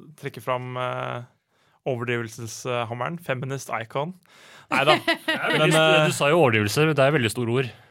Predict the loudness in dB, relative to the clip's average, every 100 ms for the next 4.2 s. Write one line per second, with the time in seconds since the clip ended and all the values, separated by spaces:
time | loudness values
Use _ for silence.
0 | -2 2 2 2 2 2 2 4 6 8
1 | 6 4 2 4 4 4 -2 _ _ _
2 | -4 2 6 6 6 4 4 2 4 6
3 | 6 4 2 0 -2 0 4 6 6 4
4 | 2 0